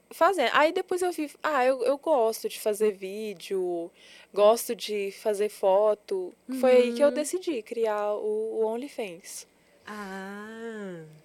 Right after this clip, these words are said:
Speaker 1: Pra, ah, no começo eu, eu gostava muito de fantasia, tudo, cosplay também. Então, f-, é legal, né, a gente ter o diferencial, assim.
Speaker 2: O que você mais gosta de fazer, então, né, nessa,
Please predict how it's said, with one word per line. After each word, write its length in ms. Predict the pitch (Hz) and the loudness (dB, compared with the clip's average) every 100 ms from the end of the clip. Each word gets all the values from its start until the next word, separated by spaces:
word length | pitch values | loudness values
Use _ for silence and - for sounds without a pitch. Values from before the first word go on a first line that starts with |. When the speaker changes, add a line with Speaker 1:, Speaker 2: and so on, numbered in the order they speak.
| - - | -20 -8
Speaker 1:
Pra, 560 | - 202 202 208 202 185 - - - - _ _ _ _ - _ _ | 0 4 4 4 4 2 -4 -18 -18 -18 _ _ _ _ -20 _ _
ah, 380 | - 359 262 226 - - | 0 4 4 2 0 -10
no 140 | 254 294 | -10 -2
começo 420 | 339 311 302 349 | 0 2 2 4
eu, 60 | 320 | 4
eu 160 | - 262 | 6 4
gostava 400 | 269 269 269 370 | 2 2 -2 -2
muito 680 | 392 302 254 269 320 - | -6 -6 -4 -4 -4 -8
de 100 | - | -14
fantasia, 1000 | 277 262 254 262 247 233 214 220 233 208 190 185 180 180 | -4 -4 -2 -2 -4 -6 -8 -8 -6 -4 -2 -4 -6 -8
tudo, 240 | - 226 220 | -8 -10 -2
cosplay 800 | - 208 - 208 190 196 202 196 | 0 0 0 -4 -2 0 -2 -4
também. 440 | 196 190 180 196 - - - - - - | -8 -8 -8 -10 -18 -20 -20 -20 -18 -14
Então, 340 | 233 277 302 | -2 0 0
f-, 180 | 339 - | -4 -8
é 220 | - 339 453 | -2 2 4
legal, 420 | 349 240 208 202 | 4 4 4 4
né, 220 | 214 214 | -2 -2
a 60 | 226 | -2
gente 280 | 240 240 - | -4 -8 -2
ter 320 | 247 220 214 | 2 4 4
o 220 | 208 226 | 0 -2
diferencial, 880 | 214 - 247 220 220 - 240 190 185 | -6 -2 0 0 -2 -4 -2 0 -2
assim. 300 | 190 - 214 - | -4 -6 -12 -16
Speaker 2:
O 1000 | - - _ _ _ _ _ - - _ | -20 -20 _ _ _ _ _ -20 -20 _
que 80 | - | -8
você 220 | 294 302 | -4 -4
mais 240 | 285 277 285 | -4 -4 -2
gosta 220 | 277 285 | -4 -6
de 80 | 269 | -10
fazer, 260 | 269 233 | -10 -8
então, 400 | 247 240 233 240 | -8 -8 -8 -6
né, 160 | 277 233 208 | -6 -6 -6
nessa, 1120 | 208 202 196 190 190 185 - 208 180 170 160 | -10 -10 -10 -10 -8 -8 -8 -8 -8 -10 -14